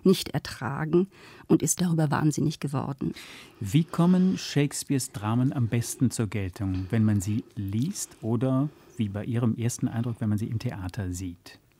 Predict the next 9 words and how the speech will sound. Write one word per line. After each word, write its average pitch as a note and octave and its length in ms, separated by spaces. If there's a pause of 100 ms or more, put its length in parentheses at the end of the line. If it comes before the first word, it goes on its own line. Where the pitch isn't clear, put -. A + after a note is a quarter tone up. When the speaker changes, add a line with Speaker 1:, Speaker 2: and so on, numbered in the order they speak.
(440)
Speaker 1:
Also F3+ 160
die F#3 180
Stücke A#3 540 (240)
wurden G3 420
ja E3 240
für D#3+ 220
die D3+ 100
Bühne E3+ 560
geschrieben. D#3 800